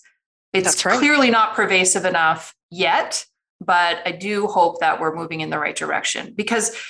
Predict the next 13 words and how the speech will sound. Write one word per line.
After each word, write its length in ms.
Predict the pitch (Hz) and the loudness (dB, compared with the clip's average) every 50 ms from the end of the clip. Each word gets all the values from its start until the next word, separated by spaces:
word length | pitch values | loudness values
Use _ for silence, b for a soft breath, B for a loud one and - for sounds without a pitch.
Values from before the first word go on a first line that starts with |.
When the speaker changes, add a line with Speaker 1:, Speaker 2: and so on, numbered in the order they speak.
| B B B _ | B B B _
Speaker 1:
that, 300 | - 202 202 202 202 - | -2 0 2 2 0 0
that's 260 | - 214 202 208 - - | 0 0 2 2 2 0
what 80 | 220 196 | 0 0
it 100 | - - | -2 -2
feels 280 | - 190 175 175 - | 0 0 0 0 2
like 140 | 185 175 165 | 0 -2 -2
to 120 | - - 185 | -4 -6 -6
me, 180 | 170 170 170 | -6 -6 -4
is 120 | - 160 - | -4 -2 -2
that 200 | 175 - - - | -2 0 0 -2
it's 260 | 185 185 185 - - | -2 -2 -2 -2 0
still 480 | - - 202 196 202 208 214 220 220 - | 0 2 2 2 4 4 4 4 4 2
observed 840 | - 185 185 185 190 180 180 175 175 175 170 165 - - - - | 0 -2 -4 -2 0 2 4 4 4 4 2 -2 -6 -8 -8 -10